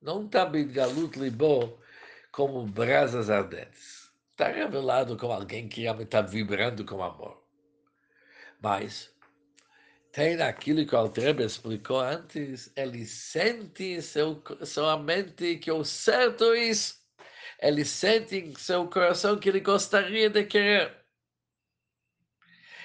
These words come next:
Isso aj-, é suficiente para apoiar a prática da pessoa. Isso, juntando aquilo com a prática, temos alguém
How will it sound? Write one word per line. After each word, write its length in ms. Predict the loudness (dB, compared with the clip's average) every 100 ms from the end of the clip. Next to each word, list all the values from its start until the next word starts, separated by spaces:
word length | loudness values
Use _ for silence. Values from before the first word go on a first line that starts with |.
| -18 -2
Isso 440 | 2 2 2 -2 2
aj-, 340 | 2 2 0
é 100 | -2
suficiente 960 | 0 -4 -6 -8 -4 -2 -2 -2 -4 0
para 240 | 4 4
apoiar 800 | 4 0 2 4 6 4 2 -4 -16 -4
a 100 | 0
prática 720 | 0 2 4 4 4 -2 -2
da 160 | 2 0
pessoa. 500 | 0 -8 -8 -10 -14 _ _ _ _ _ _ _ _ _
Isso, 340 | -2 -2 -2 -4
juntando 600 | -6 -10 0 2 4 0
aquilo 260 | 0 -2
com 100 | 2
a 80 | 0
prática, 560 | 2 4 4 2 0 0
temos 380 | 2 2 2 2
alguém 580 | 0 2 2 2 -2